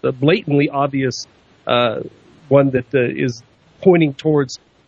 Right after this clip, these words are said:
the, uh, the kind of future that is in store for these kids. Number six is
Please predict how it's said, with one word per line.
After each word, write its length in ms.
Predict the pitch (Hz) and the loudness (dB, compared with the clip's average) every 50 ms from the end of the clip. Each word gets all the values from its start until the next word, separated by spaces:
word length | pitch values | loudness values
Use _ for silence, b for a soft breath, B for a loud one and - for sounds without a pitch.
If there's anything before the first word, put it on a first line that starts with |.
| _ - | _ -2
the, 260 | 131 127 123 120 127 | -2 0 0 0 0
uh, 240 | 120 117 120 - - - | -2 -2 -4 -6 -6 -6
the 80 | 143 127 | -6 -6
kind 240 | - - 156 151 135 | -4 -2 -2 -2 -2
of 80 | 120 | -2
future 360 | - 175 175 - - 156 143 135 | -2 -2 -4 -2 -2 -2 -4 -2
that 180 | 127 127 123 | -2 -4 -2
is 180 | 127 123 113 113 | -2 -2 -4 -6
in 80 | 120 117 | -10 -8
store 240 | - - 170 180 | -4 0 0 0
for 120 | 170 - 156 | 0 -2 -4
these 180 | - 120 113 | -4 -4 -6
kids. 340 | - - - 113 113 113 - - _ _ _ _ | -4 -2 -2 -2 -2 -2 -6 -14 _ _ _ _
Number 240 | - 175 190 165 170 151 | 2 2 4 4 2 0
six 340 | - - 247 233 - - | 0 2 0 0 2 2
is 180 | 156 143 131 - | 2 2 2 0